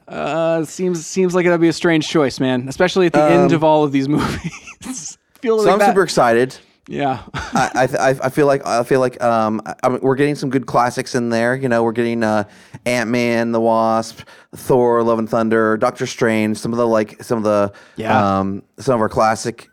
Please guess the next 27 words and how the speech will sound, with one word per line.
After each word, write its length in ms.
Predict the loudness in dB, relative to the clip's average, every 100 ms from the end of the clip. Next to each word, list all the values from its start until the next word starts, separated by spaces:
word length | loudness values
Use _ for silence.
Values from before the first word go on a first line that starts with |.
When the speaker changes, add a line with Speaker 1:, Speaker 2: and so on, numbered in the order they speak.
| -2
Speaker 2:
uh, 420 | 0 2 0 -4 -12 _ _ _ _ _ _ _ _ _ _ _ _
characters, 600 | 0 2 2 2 0 0
while 220 | 0 0
getting 280 | 0 0 -2
some 160 | -2 -2
of 100 | 0
the, 160 | 0 -2
like, 140 | -4
the 80 | -2
newer, 360 | 0 2 2 -2 _ -2
newer 240 | 2 2
characters 460 | 2 0 0 0 0
in 140 | 0
there, 140 | 2 0
which 140 | 0
is 100 | -4
cool. 580 | -4 0 2 2 2 -2 -10 -20 -14 -2
Um, 320 | 0 2 0
and 80 | 0
then 120 | -2
Fantastic 540 | -2 0 0 -2 -6
Four 300 | 0 2 2
at 80 | 0
the 160 | -2 -2
end, 360 | -2 -2 -4 -2
uh, 220 | -2 -2
seems 420 | -4 -4 -4 -8